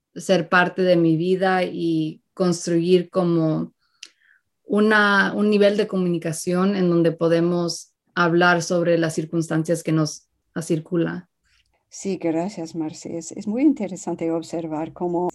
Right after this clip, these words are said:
Speaker 2: esas respuestas se entretejen, ¿no? Eh,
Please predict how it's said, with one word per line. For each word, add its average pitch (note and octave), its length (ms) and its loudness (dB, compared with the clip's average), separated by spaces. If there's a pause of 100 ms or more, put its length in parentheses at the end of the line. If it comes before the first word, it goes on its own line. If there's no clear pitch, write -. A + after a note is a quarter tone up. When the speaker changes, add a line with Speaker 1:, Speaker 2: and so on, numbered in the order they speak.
Speaker 2:
esas F#3 340 -4
respuestas D#3+ 720 -6
se E3+ 400 2
entretejen, E3+ 1040 -2
¿no? D3+ 340 -6
Eh, D#3 320 -10